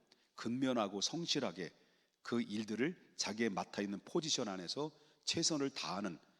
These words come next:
그런 요셉의 모습을, 예, 볼 수가 있다라고 하는 것이죠. 그래서 오늘 본문에 나오는 말씀을 보게 되면, 요셉이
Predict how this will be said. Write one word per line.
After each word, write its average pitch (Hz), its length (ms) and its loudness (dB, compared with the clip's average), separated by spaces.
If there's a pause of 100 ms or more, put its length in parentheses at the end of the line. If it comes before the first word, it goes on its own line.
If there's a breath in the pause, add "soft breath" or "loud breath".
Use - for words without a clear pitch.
(200 soft breath)
그런 113 200 2
요셉의 113 420 2
모습을, 98 560 -2 (360 soft breath)
예, 90 80 -4
볼 101 160 -2
수가 101 220 2
있다라고 90 480 0
하는 120 100 -2
것이죠. 113 420 -6 (640 soft breath)
그래서 - 180 4
오늘 233 220 6
본문에 139 400 2
나오는 107 400 2
말씀을 98 380 2
보게 101 240 2
되면, 92 380 -2 (560 soft breath)
요셉이 127 680 4